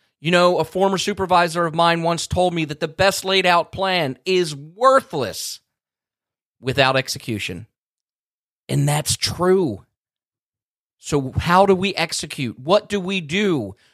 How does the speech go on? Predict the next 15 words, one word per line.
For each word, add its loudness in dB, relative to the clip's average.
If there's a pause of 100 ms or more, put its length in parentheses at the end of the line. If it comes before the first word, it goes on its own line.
(120)
Who 4
does -2
it 0
start 2
with? -4 (920)
We 2
execute -4
by 0
voting 2 (640)
and -8
putting 2
Trump 2
back 0
in -4
office. -2